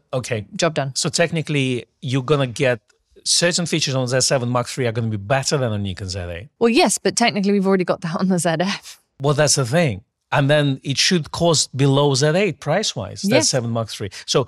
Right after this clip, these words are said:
Speaker 1: the camera would be better in terms of technologies than Z eight and gonna cost less. That's my question. A
Speaker 2: How
Speaker 1: part of the build size and weather ceilings, how they can differentiate the camera to actually keep it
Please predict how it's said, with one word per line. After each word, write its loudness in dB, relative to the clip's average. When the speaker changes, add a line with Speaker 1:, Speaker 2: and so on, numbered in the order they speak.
Speaker 1:
the -2
camera 2
would 2
be 2
better 2
in -2
terms 0
of -4
technologies 0
than 0
Z 2
eight 2
and -2
gonna 0
cost 0
less. 2
That's 0
my 4
question. 0
A -2
Speaker 2:
How 0
Speaker 1:
part 4
of -4
the 4
build 0
size 2
and 0
weather 4
ceilings, -2
how 2
they 2
can 0
differentiate 0
the -2
camera 0
to -2
actually -2
keep 0
it 0